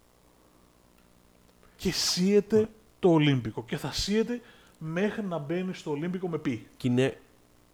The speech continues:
Speaker 2: άνθρωπος κοινής αποδοχής από
Speaker 1: Ναι, ναι, ναι.
Speaker 2: όλο το Ιταλικό ποδόσφαιρο.
Speaker 1: Αυτό. Μιλάει ο Τότι τελείωσε. Για τους Ρωμαίους, δηλαδή, μιλάει ο Τότι τελείωσε Ευαγγέλιο. Αυτό.
Speaker 2: Είναι αυτοκράτορας.
Speaker 1: Ε, το δίνω αυτό. Αν το αντέξει η ψυχοσύνθεσή σου να το κάνει,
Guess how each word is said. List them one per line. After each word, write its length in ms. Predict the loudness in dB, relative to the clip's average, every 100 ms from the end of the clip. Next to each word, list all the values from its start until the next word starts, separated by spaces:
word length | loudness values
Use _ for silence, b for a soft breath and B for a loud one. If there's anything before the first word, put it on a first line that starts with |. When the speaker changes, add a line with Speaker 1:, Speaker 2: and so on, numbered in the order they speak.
| _
Speaker 2:
άνθρωπος 460 | -2 0 0 -2 -4
κοινής 240 | -2 -2
αποδοχής 420 | -2 -2 -4 -6 -6
από 180 | -6 -4
Speaker 1:
Ναι, 120 | 8
ναι, 100 | 10 12
ναι. 260 | 10 8
Speaker 2:
όλο 380 | 6 8 10 8
το 80 | 6
Ιταλικό 300 | 2 0 0
ποδόσφαιρο. 280 | -4 -4 -10
Speaker 1:
Αυτό. 240 | -4 -4
Μιλάει 420 | -2 -4 -4 -2 -2
ο 80 | -2
Τότι 220 | -4 -2
τελείωσε. 560 | -4 0 0 -2 -8 -16 -20 _ _ _ -8
Για 120 | -6
τους 80 | -6
Ρωμαίους, 300 | -6 -4 -4
δηλαδή, 360 | -4 -2 -2 -4 B B B -20 -20 _
μιλάει 400 | -12 -6 -2 0
ο 80 | 0
Τότι 280 | -2 -8 -8
τελείωσε 360 | -8 -6 -6 -4
Ευαγγέλιο. 500 | -2 0 0 -4 -8 -16 -20
Αυτό. 380 | -6 -6 -6 -12 _ _ _
Speaker 2:
Είναι 160 | -2 0
αυτοκράτορας. 480 | -2 -4 -4 -8 B B B B B _ _ _ -4
Speaker 1:
Ε, 280 | 2 2
το 240 | 0 -2 -4
δίνω 340 | -2 -2 -4
αυτό. 200 | -6 -6
Αν 100 | -6
το 100 | -4
αντέξει 480 | -6 0 -2 -2 -6
η 40 |
ψυχοσύνθεσή 540 | -8 -8 -6 -4 -4 -6
σου 40 | -6
να 60 |
το 80 | -6
κάνει, 560 | -4 -2 -2 -2 -4